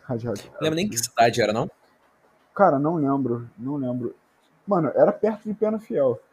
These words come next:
Speaker 1: porque a gente ficou em Penafiel, então devia ser, tipo
Speaker 2: Não lembro onde Penafiel é no mapa.
Speaker 1: Mano,
Speaker 2: Mas,
Speaker 1: vou
Speaker 2: vai,
Speaker 1: pesquisar
Speaker 2: continua.
Speaker 1: aqui agora. Ao vivo.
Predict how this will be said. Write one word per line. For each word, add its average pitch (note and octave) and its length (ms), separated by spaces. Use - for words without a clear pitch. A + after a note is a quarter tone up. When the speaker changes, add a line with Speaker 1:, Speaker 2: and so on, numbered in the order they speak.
Speaker 1:
porque A#2 160
a A#2+ 60
gente B2 220
ficou C3 160
em - 20
Penafiel, B2+ 500
então C#3+ 240
devia D3 360
ser, B3+ 180
tipo C3 320
Speaker 2:
Não G#2 340
lembro G2+ 240
onde G2 120
Penafiel F2+ 380
é F2 40
no F2+ 80
mapa. F2+ 340
Speaker 1:
Mano, B2+ 320
Speaker 2:
Mas, C3+ 220
Speaker 1:
vou D4+ 220
Speaker 2:
vai, A#2 140
Speaker 1:
pesquisar A#2 140
Speaker 2:
continua. F#2 260
Speaker 1:
aqui - 20
agora. F2 500
Ao A#2 200
vivo. F#2 360